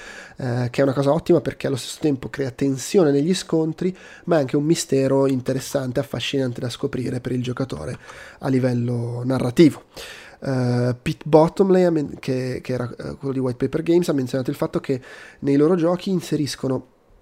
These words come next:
riferimenti ad altri loro giochi, che sono cose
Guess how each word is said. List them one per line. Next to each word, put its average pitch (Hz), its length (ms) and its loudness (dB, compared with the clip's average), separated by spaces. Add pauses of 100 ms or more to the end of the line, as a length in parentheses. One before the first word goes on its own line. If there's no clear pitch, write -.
(580)
riferimenti 175 720 8
ad 165 80 2
altri 131 300 -2
loro 123 200 -4
giochi, 110 460 -10 (320)
che - 120 -4
sono 165 180 2
cose 160 380 0